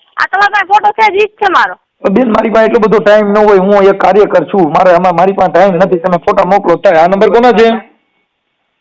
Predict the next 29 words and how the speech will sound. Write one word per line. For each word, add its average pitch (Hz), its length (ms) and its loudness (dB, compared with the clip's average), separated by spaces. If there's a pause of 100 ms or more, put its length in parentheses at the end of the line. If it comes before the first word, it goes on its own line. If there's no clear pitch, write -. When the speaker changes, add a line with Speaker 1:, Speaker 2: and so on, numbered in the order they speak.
(180)
Speaker 1:
આ - 20 -16
મારો 330 520 -2
જ 277 40 -10
છે. 226 400 -6 (260)
Speaker 2:
હા, 180 240 2
તો - 160 -2
શ્રદ્ધાબેન, 202 540 0
હું 190 160 -2
તમારા 185 300 2
નંબર 180 220 0
સેવ 196 160 0
કરી 220 180 0
લઉં 233 140 2
છું, 220 80 -4
તમે 196 160 -2
મને 190 180 -2
તમારો 180 320 0
ફોટો 190 160 0
આમાં 175 200 0
મોકલી 185 220 -2
દો 156 80 2
WhatsApp-માં, 151 400 0
હો. 247 140 -4 (760)
Speaker 1:
હા, 269 80 0
હા, 247 180 -2
વાંધો 226 240 -10
નહીં. 196 240 -16
Speaker 2:
હા, - 180 -8
ઓકે. - 240 -10